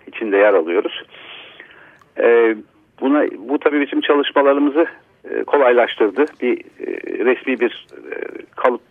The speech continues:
ya tabii çerçeve çıktı. E, bu kur-, buradaki kurumlarla ki silahlı kuvvetlerden işte, e, Kızılay, ondan sonra bütün, bütün telekomünikasyon sektörü aktörleri, em-, e,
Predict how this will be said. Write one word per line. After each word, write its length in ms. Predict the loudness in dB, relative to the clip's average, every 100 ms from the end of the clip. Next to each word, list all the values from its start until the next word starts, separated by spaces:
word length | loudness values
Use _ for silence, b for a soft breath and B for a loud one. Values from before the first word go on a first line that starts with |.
| -2
ya 180 | 2 2 0
tabii 180 | -6
çerçeve 500 | -2 0 2 2 0 0
çıktı. 400 | -4 -4 -2 -2 B B B B -12
E, 280 | -4 -2 -2 -4 -14 -20 -12
bu 200 | -6 -4
kur-, 400 | -4 0 0 2
buradaki 440 | 0 2 0 -2 -8
kurumlarla 760 | -2 0 2 2 4 4 2
ki 340 | 0 -4 -4 -4 0
silahlı 320 | 2 2 0
kuvvetlerden 760 | 0 2 2 2 0 2 0 -2
işte, 340 | -4 0 0 -2 B B B B B B B 0
e, 300 | 4 4 2
Kızılay, 560 | -4 -2 2 4 2 0 B B B -4
ondan 440 | -2 0 2 0
sonra 280 | 0 0 0
bütün, 280 | -2 -8 -8
bütün 340 | -4 -2 -2
telekomünikasyon 840 | 0 0 0 -2 -2 -2 -2 -2 -6
sektörü 540 | -4 -4 -2 -2 -2 -6 _ _ -4
aktörleri, 800 | -2 -2 0 0 2 2 0 -2 B B B _
em-, 260 | 0 0 0
e, 460 | 2 4 4 2